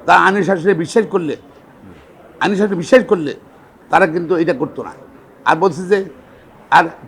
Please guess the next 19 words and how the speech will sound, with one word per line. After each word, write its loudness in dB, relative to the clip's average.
চট্টগ্রাম 2
already 4
দিয়ে -4
দিয়েছেন -6
আপনারা। -12
একই 4
সরকার, 4
এই 0
তন্ত্রবাদী 6
সরকারের 2
সময় 0
চট্টগ্রামে 2
সেখানে -2
ডক্টর 2
সাদাতকে 0
তারা 0
আপনারা 2
শপথ 2
দিয়েছেন, -6